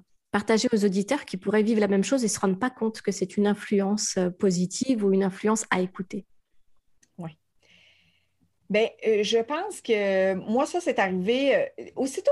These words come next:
Speaker 2: que j'avais des questions, de dire, euh, aussitôt que j'allais vers quelqu'un pour aller poser une question, de dire,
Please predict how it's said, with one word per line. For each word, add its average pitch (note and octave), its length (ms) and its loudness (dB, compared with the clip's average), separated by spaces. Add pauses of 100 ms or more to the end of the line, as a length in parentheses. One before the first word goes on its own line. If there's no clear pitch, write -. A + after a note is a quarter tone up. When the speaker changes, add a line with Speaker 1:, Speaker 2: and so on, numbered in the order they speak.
Speaker 2:
que E4+ 80 -4
j'avais G#3+ 260 2
des A3 180 -6
questions, A3+ 440 -2
de A3+ 60 -2
dire, G#3 520 -2 (180)
euh, F3 120 0 (360)
aussitôt B3+ 220 0
que A4+ 60 0
j'allais C4+ 240 4
vers B3 320 2
quelqu'un A#3+ 800 0 (180)
pour A3+ 120 -2
aller A3 180 4
poser A#3+ 280 -2
une D4+ 120 0
question, B3+ 540 0
de A#3 120 0
dire, G#3 440 0